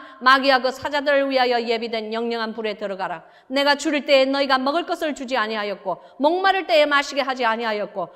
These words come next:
나그네 되었을 때에 영접하지 아니하였고, 벗었을 때에 옷 입히지 아니하였고, 병들었을 때와 옥에 갇혔을 때에 돌아보지 아니하였느니라." 하시니 저희도 대답하여 가로되, 주여, 우리가 어느 때에 주의 줄이신 것이나 목마른 것이나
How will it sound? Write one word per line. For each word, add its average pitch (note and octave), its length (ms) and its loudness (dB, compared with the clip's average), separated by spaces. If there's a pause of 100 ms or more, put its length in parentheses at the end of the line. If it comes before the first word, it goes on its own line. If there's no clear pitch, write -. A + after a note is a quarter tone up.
(140)
나그네 B3 340 4
되었을 C#4 400 4
때에 C#4+ 220 4
영접하지 F4 520 0
아니하였고, A3+ 600 -2 (220)
벗었을 C#4 500 0
때에 C#4+ 140 6
옷 D4+ 240 2
입히지 E4+ 260 -2
아니하였고, B3 840 0
병들었을 E4 640 2
때와 D#4 260 4
옥에 C#4+ 200 4
갇혔을 C4 480 -2
때에 A3+ 240 0
돌아보지 C4 460 2
아니하였느니라." B3+ 840 -2
하시니 G3 380 -12 (180)
저희도 C4+ 380 4
대답하여 B3 500 0
가로되, G#3+ 640 -6
주여, F#3 340 -8 (2000)
우리가 G3+ 340 -6
어느 C#4 260 -6
때에 C4+ 260 -6
주의 A3 260 -10
줄이신 G3+ 400 -14
것이나 F3+ 320 -12
목마른 A#3 480 -6
것이나 F3 400 -14